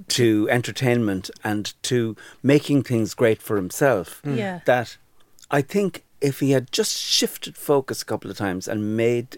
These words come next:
Speaker 1: it about other people, <laughs> that
Speaker 2: Yeah.
Speaker 1: he'd have been a much better person. But he only made it about himself, and I think that was his ultimate downfall.
Speaker 2: Yeah,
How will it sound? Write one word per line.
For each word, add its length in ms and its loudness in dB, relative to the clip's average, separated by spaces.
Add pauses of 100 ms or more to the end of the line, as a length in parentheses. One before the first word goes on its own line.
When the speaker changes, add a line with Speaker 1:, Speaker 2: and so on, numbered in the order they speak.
(120)
Speaker 1:
it 180 0
about 380 -2 (140)
other 180 -2
people, 480 -10 (100)
<laughs> 100 -12
that 200 0 (140)
Speaker 2:
Yeah. 200 4
Speaker 1:
he'd 140 2
have 120 -2
been 160 2
a 40 0
much 260 -2
better 200 -2
person. 340 -10 (560)
But 160 -2
he 160 -2
only 180 0
made 240 -4
it 100 -12
about 240 -6
himself, 600 -10
and 100 -8
I 80 -6
think 220 -8
that 220 -8
was 200 -12
his 280 -8 (120)
ultimate 460 -8 (200)
downfall. 560 -8 (380)
Speaker 2:
Yeah, 160 2